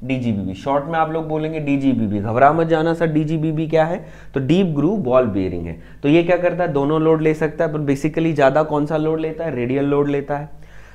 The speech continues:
दूसरा इसका क्या है, बोला, "सर noiseless operation है, सारे के सारे ball bearing में सबसे noise कम मिलती है।"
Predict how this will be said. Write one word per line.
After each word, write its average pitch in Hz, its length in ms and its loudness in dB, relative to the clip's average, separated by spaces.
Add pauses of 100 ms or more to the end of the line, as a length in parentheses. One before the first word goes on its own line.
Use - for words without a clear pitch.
(280)
दूसरा 151 280 6
इसका 170 260 4
क्या 170 200 4
है, 170 100 2
बोला, 165 140 2
"सर 170 200 0
noiseless 131 640 4
operation 147 440 2
है, 160 100 2
सारे 143 340 6
के 156 140 -4
सारे 156 260 2
ball 151 240 4
bearing 151 340 0
में 156 60 -2
सबसे 156 360 -4
noise 123 300 -2 (320)
कम 135 120 2
मिलती 147 340 -2
है।" 156 120 -4